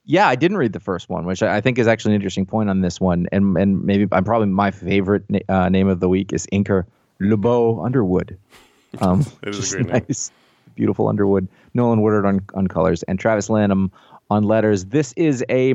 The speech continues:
Speaker 1: Marvel series, I think, nominally related to King in Black.
Speaker 2: Yes, it
Speaker 1: And
Speaker 2: is, yes.
Speaker 1: it's, it's like a British national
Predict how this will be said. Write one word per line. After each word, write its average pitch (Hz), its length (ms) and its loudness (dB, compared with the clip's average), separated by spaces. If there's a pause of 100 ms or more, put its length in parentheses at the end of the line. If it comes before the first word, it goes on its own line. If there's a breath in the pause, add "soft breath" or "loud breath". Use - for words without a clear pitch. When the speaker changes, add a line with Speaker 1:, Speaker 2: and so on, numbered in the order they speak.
Speaker 1:
Marvel 131 360 0
series, 147 640 -2 (540)
I - 60 -12
think, - 420 -4 (320)
nominally 147 760 0
related 143 540 0
to 139 100 -4
King 139 240 -2
in 135 140 2
Black. 139 460 0 (420 soft breath)
Speaker 2:
Yes, 120 120 2
it - 20 4 (280)
Speaker 1:
And 110 80 -2
Speaker 2:
is, 95 80 -4
yes. 117 100 2
Speaker 1:
it's, 113 260 -6
it's 113 200 -2
like 113 340 0
a 110 200 2
British 110 680 0 (340)
national 95 840 2